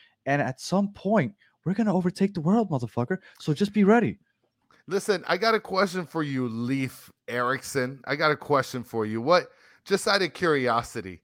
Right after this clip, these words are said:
Speaker 2: right? Just tell me what league you like. What's, what's the league? What's
Speaker 1: Any
Speaker 2: the
Speaker 1: league that he
Speaker 2: league?
Speaker 1: says is better than the M L S, bro. Like, this is,
Speaker 2: I
Speaker 1: it
Speaker 2: mean,
Speaker 1: just is
Speaker 2: look,
Speaker 1: what it
Speaker 2: but
Speaker 1: is.
Speaker 2: yes, like, skill-wise, yes,
Speaker 1: Okay,
Speaker 2: it's
Speaker 1: but that's what he's talking
Speaker 2: better than
Speaker 1: about.
Speaker 2: the M L S. And,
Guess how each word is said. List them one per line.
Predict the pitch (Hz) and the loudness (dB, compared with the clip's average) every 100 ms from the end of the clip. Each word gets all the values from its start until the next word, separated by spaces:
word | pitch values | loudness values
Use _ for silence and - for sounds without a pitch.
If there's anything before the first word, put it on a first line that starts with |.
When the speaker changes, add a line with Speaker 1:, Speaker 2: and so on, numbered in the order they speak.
| _ | _
Speaker 2:
right? | 101 113 | -6 -6
Just | 120 151 - | -6 -12 -2
tell | 208 | -2
me | 190 | 0
what | 143 143 104 | 0 0 -2
league | 110 117 117 101 | -6 -6 -6 -8
you | 98 | -10
like. | 92 90 82 - | -10 -10 -10 -4
What's, | 151 - | -4 -2
what's | 190 180 - | -4 -6 -4
the | 170 | -4
league? | 113 117 113 95 95 - _ _ _ _ _ | -2 -2 -4 -6 -12 -16 _ _ _ _ _
What's | - 180 | 2 2
Speaker 1:
Any | 226 | 4
Speaker 2:
the | - | 4
Speaker 1:
league | 220 | 6
that | 196 | 4
he | |
Speaker 2:
league? | 175 | 4
Speaker 1:
says | - 196 147 | 8 8 8
is | 131 | 6
better | 147 151 | 6 6
than | 139 135 | 6 2
the | 131 | 0
M | 127 | 2
L | 123 | 2
S, | 104 | 0
bro. | 92 101 | -2 -4
Like, | 107 110 117 | -2 -4 -6
this | |
is, | 123 | 2
Speaker 2:
I | 185 | 4
Speaker 1:
it | |
Speaker 2:
mean, | 233 226 | 4 2
Speaker 1:
just | 302 | 4
is | |
Speaker 2:
look, | 240 | 4
Speaker 1:
what | 147 | 4
it | |
Speaker 2:
but | 202 175 | 4 4
Speaker 1:
is. | 247 | 6
Speaker 2:
yes, | 240 180 - 170 | 6 6 2 -2
like, | 214 202 | 0 0
skill-wise, | - - 208 269 240 151 139 127 139 117 | -4 0 4 6 6 6 6 6 2 -4
yes, | 107 131 120 - - | -4 -2 -4 -6 -10
Speaker 1:
Okay, | 120 170 | -4 -2
Speaker 2:
it's | 208 | 0
Speaker 1:
but | 117 | 0
that's | 113 110 | -2 -2
what | |
he's | 127 | -2
talking | - 139 | 4 4
Speaker 2:
better | 139 131 | 4 2
than | 127 120 | 0 -2
Speaker 1:
about. | 113 | -4
Speaker 2:
the | |
M | 120 | -4
L | 110 107 | -4 -2
S. | 104 151 - | -2 -2 -4
And, | 170 143 | -8 -10